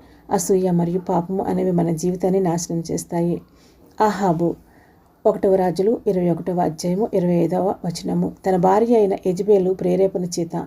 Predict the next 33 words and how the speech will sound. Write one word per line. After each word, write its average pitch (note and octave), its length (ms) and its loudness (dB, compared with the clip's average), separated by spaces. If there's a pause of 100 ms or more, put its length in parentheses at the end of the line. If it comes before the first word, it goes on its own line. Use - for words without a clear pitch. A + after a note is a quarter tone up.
యెహోవా F3+ 320 -2
దృష్టికి E3 460 -4
కీడు F3+ 420 -2
చేయ F3 160 2
తన్ను F3 240 0
తాను G3 280 0
అమ్ముకునిన F3 480 0
ఆహాబు F3+ 460 -2
వంటివాడు E3+ 640 0
ఎవడునూ F3 360 0
లేడు. F3 400 0 (580)
ఒకటవ A#3+ 320 4
రాజులు A3 300 2
ఇరవై F#3+ 300 4
ఒకటవ F#3 380 0
అధ్యాయంలో F3 680 0
ఆహాబు F3+ 580 -2 (380)
తన G3 80 4
భార్య G3 340 6
అయిన G#3 160 2
యెజబెలు G3 440 2
సలహా F3 380 -2
మేరకు F3 420 -2
దుష్టుల G3 360 -2
మార్గంలో F3+ 540 0
నడిచి E3+ 460 -2 (360)
నీతిమంతుడైన A#3 720 4
నా-, F3 380 -2
నాబోతు G3 500 2
పిత్రార్జితమైన F#3+ 760 0
ద్రాక్ష E3+ 340 -2
తోటను F3 540 -4
సొంతం F3 440 -2